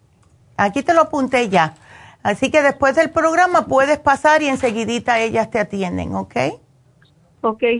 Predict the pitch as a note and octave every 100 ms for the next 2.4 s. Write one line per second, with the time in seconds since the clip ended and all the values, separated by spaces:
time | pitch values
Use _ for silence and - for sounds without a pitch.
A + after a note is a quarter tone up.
0 | A#3+ A#3 A3+ C#4 B3 D4 G#3 G3 A#3 B3+
1 | A#3 G#3 G#3 A3+ A3+ A#3 A3+ A3 G3 G3
2 | G3 G3+ G#3